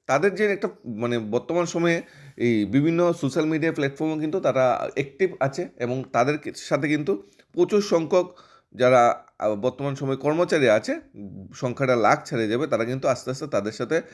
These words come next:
উম, মানে সম্পর্কিত হচ্ছে, তাদের সাথে সাথে, তাদের সাথে সাথে দেখা করার চেষ্টা চলছে, দেখা করছে এবং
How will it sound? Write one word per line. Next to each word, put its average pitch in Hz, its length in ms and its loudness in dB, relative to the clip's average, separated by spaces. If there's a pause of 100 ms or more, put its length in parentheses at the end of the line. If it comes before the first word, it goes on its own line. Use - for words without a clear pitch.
(320)
উম, 110 260 -4 (100)
মানে 107 240 2
সম্পর্কিত 147 640 -2
হচ্ছে, 151 320 0
তাদের 120 220 0
সাথে 123 240 -8
সাথে, 127 260 -8 (160)
তাদের 113 220 -4
সাথে 131 240 -8
সাথে 143 240 0
দেখা 120 280 0
করার 139 300 2
চেষ্টা 139 300 -4
চলছে, 135 340 -4
দেখা 110 260 -4
করছে 143 380 -2
এবং 123 280 -4